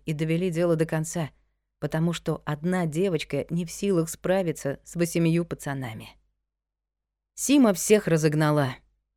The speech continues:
Матвея на руках занесла в каморку, где прятала продукты, обмыла.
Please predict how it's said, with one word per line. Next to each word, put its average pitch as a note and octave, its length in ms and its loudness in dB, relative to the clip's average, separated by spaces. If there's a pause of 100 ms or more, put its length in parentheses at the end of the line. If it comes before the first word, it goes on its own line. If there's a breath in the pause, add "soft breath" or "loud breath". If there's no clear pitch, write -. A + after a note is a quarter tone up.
(220)
Матвея E3+ 500 4
на D#3+ 140 6
руках E3+ 340 4
занесла D#3 420 2
в D3 60 -4
каморку, C#3+ 560 -2
где C3+ 180 -4
прятала C#3 380 -4
продукты, B2+ 640 -8 (160)
обмыла. B2 540 -6